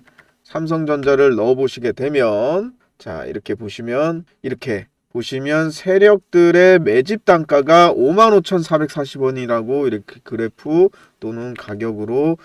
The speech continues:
이렇게 확인을 할 수가 있습니다. 소위 말하면 주도적인 매수 세력의 가격을 이렇게 확인을 할 수가 있습니다. 모든 코스피, 코스닥 종목들 활용 가능하십니다. 그리고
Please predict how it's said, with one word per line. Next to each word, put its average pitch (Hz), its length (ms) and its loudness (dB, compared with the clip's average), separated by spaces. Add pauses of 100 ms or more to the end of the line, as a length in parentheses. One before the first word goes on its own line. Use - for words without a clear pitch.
(160)
이렇게 104 400 -10
확인을 123 580 -8
할 131 80 -4
수가 127 260 -6
있습니다. 90 460 -8 (220)
소위 233 240 0
말하면 190 320 2
주도적인 170 880 2
매수 127 400 0
세력의 185 1000 2 (280)
가격을 117 880 -4
이렇게 131 560 -2
확인을 151 480 -2
할 151 80 0
수가 139 220 -4
있습니다. 107 440 -2 (300)
모든 202 460 6
코스피, 233 460 -4
코스닥 - 440 0
종목들 156 840 2 (220)
활용 160 380 -2
가능하십니다. 110 1080 -6
그리고 170 460 6